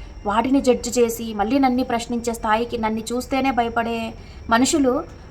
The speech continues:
నా వీడియోస్ చూసి నన్ను ప్రశ్నిస్తూ, ప్రశ్నిస్తున్నారు. కానీ భగవంతుడు వాళ్ళందరికీ కూడా సమాధానం ఏదో ఒక రోజు చెప్తాడు. అందరికీ సమాధానం చెప్పేవాడు భగవంతుడు ఒకడు ఉన్నాడు. ఆ, నిజంగా నేను ఈ సంస్థలోకి ఎట్లా అడుగుపెట్టినానో ఏమో నాకు తెలియదు, కానీ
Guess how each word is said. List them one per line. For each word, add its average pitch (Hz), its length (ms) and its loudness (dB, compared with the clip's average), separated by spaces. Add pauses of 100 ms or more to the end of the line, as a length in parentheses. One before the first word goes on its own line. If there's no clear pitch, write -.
(140)
నా 240 140 8
వీడియోస్ 269 520 4
చూసి 269 300 0
నన్ను 240 220 2
ప్రశ్నిస్తూ, 247 520 -2
ప్రశ్నిస్తున్నారు. 240 1080 -2 (1160)
కానీ 285 220 6
భగవంతుడు 254 440 6
వాళ్ళందరికీ 240 540 4
కూడా 294 160 4
సమాధానం 262 480 4
ఏదో 247 180 2
ఒక 247 140 0
రోజు 247 540 0
చెప్తాడు. 233 600 2 (300)
అందరికీ 226 320 -4
సమాధానం 226 420 -2
చెప్పేవాడు 214 540 -4 (420)
భగవంతుడు 226 380 0
ఒకడు 220 160 -2
ఉన్నాడు. 226 440 -2 (1200)
ఆ, 226 520 -2
నిజంగా 254 360 2
నేను 277 280 4
ఈ 240 400 -2
సంస్థలోకి 262 640 2
ఎట్లా 247 240 2
అడుగుపెట్టినానో 240 640 0
ఏమో 233 360 -2
నాకు 226 200 -4
తెలియదు, 233 280 -4
కానీ 226 260 -4